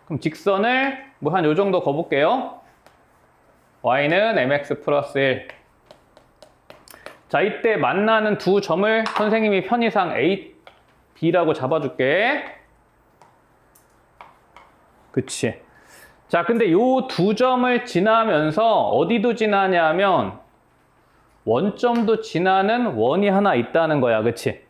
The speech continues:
응? 그럼 여기다가 원을 뭐 굳이 그릴 필요는 없어. 자, 원이 있는데 결국은 우리가 세 점을 지나는 원이 하나가 있다는 얘기라고.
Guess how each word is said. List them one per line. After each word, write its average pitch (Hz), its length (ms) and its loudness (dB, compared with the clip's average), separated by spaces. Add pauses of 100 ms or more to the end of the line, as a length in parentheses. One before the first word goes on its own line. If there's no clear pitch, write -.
(340)
응? 165 120 -6 (300)
그럼 190 200 2
여기다가 233 360 0
원을 180 340 2
뭐 202 180 2
굳이 - 280 -4
그릴 196 320 -2
필요는 247 260 -2
없어. - 640 -2 (360)
자, - 120 -2
원이 185 340 2
있는데 185 680 0
결국은 220 440 0
우리가 202 320 2
세 302 400 0
점을 214 380 0
지나는 214 380 0
원이 165 240 0
하나가 214 320 2
있다는 175 300 0
얘기라고. 120 640 0